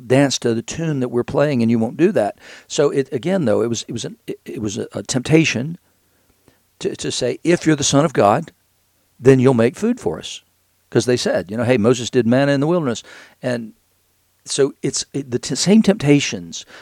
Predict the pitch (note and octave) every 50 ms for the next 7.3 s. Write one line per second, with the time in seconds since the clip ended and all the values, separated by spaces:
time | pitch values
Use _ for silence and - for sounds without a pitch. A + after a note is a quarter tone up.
0 | - - - D#3 E3 D#3 C#3+ B2+ - - C3+ A#2+ A2 A#2 C3 A2 A2 A2+ A2 C3+
1 | F3+ F#3+ D#3 A2+ G2 G#2+ C3+ C#3 G2 D#2+ - - - - - - _ - C3+ B2
2 | A2+ G2+ G2 F#2+ - B2+ A#2 - A3+ F#3 A#2 G#2+ - - - - - - - C3+
3 | C3 - - - - C#3+ C3 C3 F#3 A3+ A3+ F#3 F3 C#3+ B2 B2+ - - A#2+ B2+
4 | B2+ - - - - G#2+ F#2 F#2 - - B2+ A2 A2+ - - A2+ A2 A2 - A#2
5 | G#2 - - C#3 D3 C3+ C3 - B2+ B2+ - - A#2 G#2+ G#2 - - G2+ F#2+ F2+
6 | - - G#2 F#2+ D#2+ D2+ E2 _ _ _ - _ - - - - _ _ - -
7 | C3+ B2 A2 A2+ -